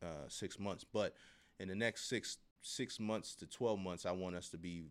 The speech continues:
a lot further along in the sense of have land committed,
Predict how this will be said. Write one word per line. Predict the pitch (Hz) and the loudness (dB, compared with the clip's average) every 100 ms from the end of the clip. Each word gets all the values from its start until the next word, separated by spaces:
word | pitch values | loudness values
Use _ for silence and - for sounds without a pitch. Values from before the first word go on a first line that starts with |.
| 69 - | -10 -6
a | |
lot | 82 90 95 - | -2 4 2 2
further | - 101 90 90 | -2 -2 0 0
along | 85 82 85 87 82 80 | 0 -2 -2 0 -2 -4
in | 80 | -6
the | 80 | -6
sense | - 87 - | -6 -6 -4
of | 82 78 | -6 -4
have | - 90 82 | 0 0 0
land | 85 85 85 - | -4 -4 -6 -8
committed, | 92 90 120 117 | -4 2 4 6